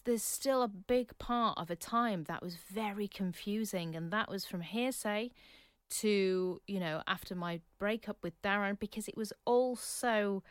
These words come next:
heavily documented without it being the entire truth. I think it's just that one story after another after another. And then when you did do an interview, even how that would be turned into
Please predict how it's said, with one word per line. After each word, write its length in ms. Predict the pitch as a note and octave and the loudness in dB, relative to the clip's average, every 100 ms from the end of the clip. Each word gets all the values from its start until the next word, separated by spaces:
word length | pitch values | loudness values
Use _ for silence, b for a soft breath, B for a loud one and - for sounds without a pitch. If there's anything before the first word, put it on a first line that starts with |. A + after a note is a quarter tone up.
| b _ | b _
heavily 640 | - B3 B3 A3+ A3+ G#3+ | -6 0 2 6 6 4
documented 1080 | F3+ A#3 - - F#3+ E3+ E3 - D#3 D#3 - - _ _ _ _ _ - | 2 0 0 0 0 2 -2 -4 -6 -6 -8 -18 _ _ _ _ _ -2
without 460 | F#3+ F3+ G3 F#3 F#3 | 0 4 2 2 0
it 220 | - F3+ | -6 0
being 340 | G3 F#3 F3+ | 2 2 0
the 160 | F3+ F#3 | -2 -2
entire 560 | F3 - - F#3+ F3+ | -2 -6 -4 -2 -2
truth. 680 | E3+ - F3 F3+ A3+ - - - | -4 -6 -4 -4 -6 -12 -18 -4
I 100 | G#3+ | -4
think 300 | G#3 A3+ G3+ | 0 0 0
it's 220 | F#3 - | -2 -4
just 260 | - F#3+ - | -4 -6 -2
that 240 | G3 - | -2 -2
one 280 | F#3+ G#3 A3+ | 0 2 2
story 560 | A3 - A3 G#3+ G3+ G3 | 0 -2 0 2 0 0
after 360 | F#3 F3+ - F3+ | -4 -6 -6 -4
another 320 | F3+ F3 F3 - | -2 -2 -4 -6
after 260 | - - | -8 -6
another. 460 | E3+ F#3 F#3 - - b b b | -2 -2 -2 -4 -6 b b b
And 80 | F3+ | -4
then 100 | F3+ | -2
when 120 | F3 | 0
you 140 | E3+ E3+ | -2 -2
did 260 | G#3 G#3 | 0 0
do 140 | - F3+ | 0 -2
an 80 | E3+ | -2
interview, 640 | E3 - D#3+ E3+ E3+ E3+ | -4 -6 -6 -4 -2 -4
even 280 | F3 E3 E3+ | -6 -4 -6
how 320 | - F3 D#3+ D#3 | -4 -4 -4 -2
that 180 | G3 - | -2 0
would 200 | F3 E3 | -4 -6
be 80 | E3+ | -8
turned 360 | - E3+ D#3+ | -6 -4 -4
into 540 | D#3+ E3+ D#3+ E3 D#3 | -2 -4 -4 -4 -4